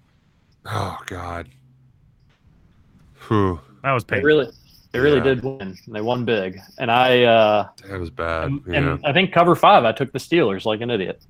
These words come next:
Speaker 1: <laughs> All right,
Speaker 3: Cover
Speaker 1: were you
Speaker 3: five, though, now that, like, you know, once you're behind, you just gotta pick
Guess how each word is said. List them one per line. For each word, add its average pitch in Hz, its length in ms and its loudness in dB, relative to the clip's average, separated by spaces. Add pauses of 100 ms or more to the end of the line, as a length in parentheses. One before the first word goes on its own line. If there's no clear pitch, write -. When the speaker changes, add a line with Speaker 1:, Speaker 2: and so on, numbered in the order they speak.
(120)
Speaker 1:
<laughs> - 160 -16
All 175 60 0 (1200)
right, 95 60 8
Speaker 3:
Cover 190 80 2
Speaker 1:
were 311 60 2
you - 60 -2
Speaker 3:
five, 196 280 4
though, 135 340 0
now 180 200 4
that, 208 160 0
like, 175 300 0
you 170 120 0
know, 123 120 -2
once 190 240 0
you're 226 100 0
behind, 143 560 2
you 127 80 -2
just 147 180 -4
gotta 151 240 4
pick 156 380 0